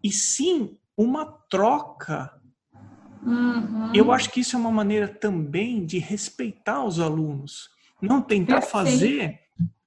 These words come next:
Speaker 1: não tentar fazer com que o aluno seja um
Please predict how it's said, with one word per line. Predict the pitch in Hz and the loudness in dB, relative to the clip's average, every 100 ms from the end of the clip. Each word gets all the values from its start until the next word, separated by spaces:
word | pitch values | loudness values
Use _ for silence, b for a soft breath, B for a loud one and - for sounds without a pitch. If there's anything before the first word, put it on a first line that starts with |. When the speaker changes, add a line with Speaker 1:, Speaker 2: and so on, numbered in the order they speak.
| _ - | _ 2
Speaker 1:
não | 208 269 | 4 6
tentar | 277 208 185 196 | 4 0 2 0
fazer | - 180 156 233 196 - - | 0 -2 0 0 -2 -4 -10
com | - 220 | -2 0
que | 208 214 | 0 0
o | |
aluno | 185 170 208 226 165 | 0 0 0 0 -2
seja | - 208 190 | -2 -4 -2
um | 233 240 | -4 -6